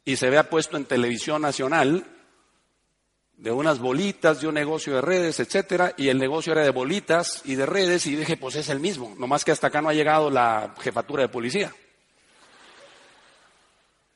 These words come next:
Espérate, le dije, "¿Cómo que, que?". "Sí", me dijo, "tú me dijiste que yo hiciera este negocio y así dice que así se hace y ya invité a todos".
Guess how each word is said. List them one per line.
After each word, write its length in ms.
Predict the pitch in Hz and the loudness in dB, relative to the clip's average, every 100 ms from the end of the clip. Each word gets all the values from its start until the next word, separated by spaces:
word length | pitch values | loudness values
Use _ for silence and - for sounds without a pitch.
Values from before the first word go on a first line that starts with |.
| _ _ _ | _ _ _
Espérate, 420 | - 175 233 220 180 | 0 4 4 4 4
le 80 | |
dije, 240 | 180 147 - | 4 2 -2
"¿Cómo 400 | 185 262 311 - | 0 2 2 0
que, 180 | 233 190 | 0 2
que?". 260 | 196 190 - | 0 0 -4
"Sí", 420 | - 175 277 466 | -2 2 2 2
me 60 | 403 | 2
dijo, 240 | - 127 | 0 -4
"tú 340 | - - 226 | -8 -4 -2
me 140 | 311 403 | 0 -2
dijiste 500 | 143 247 277 - - - - _ _ _ _ _ | -2 -4 -4 -4 -6 -10 -20 _ _ _ _ _
que 140 | 143 139 | -2 0
yo 140 | 180 | 0
hiciera 240 | 190 202 185 | 2 0 0
este 160 | 180 | -2
negocio 420 | 151 214 233 240 - | 2 2 0 -4 -4
y 140 | 143 | -2
así 300 | 131 127 190 | 0 0 0
dice 280 | 196 196 170 | 0 -2 0
que 80 | 131 | 0
así 220 | 135 165 | 0 -2
se 100 | 160 | 2
hace 280 | 208 208 - | 0 0 -4
y 120 | 139 | -4
ya 100 | 160 | -2
invité 260 | 170 160 156 | -2 2 2
a 60 | |
todos". 420 | 131 107 95 - | 0 -6 -8 -18